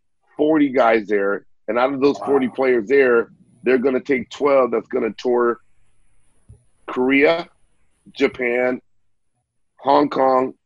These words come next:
Speaker 1: and then we, our last stop was in the Philippines.
Speaker 2: Wow.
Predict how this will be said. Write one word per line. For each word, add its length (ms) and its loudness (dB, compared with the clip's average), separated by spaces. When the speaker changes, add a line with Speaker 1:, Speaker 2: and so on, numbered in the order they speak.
Speaker 1:
and 180 -4
then 140 2
we, 280 -2
our 140 2
last 340 2
stop 300 0
was 160 -8
in 100 -8
the 60 -8
Philippines. 460 -12
Speaker 2:
Wow. 560 -12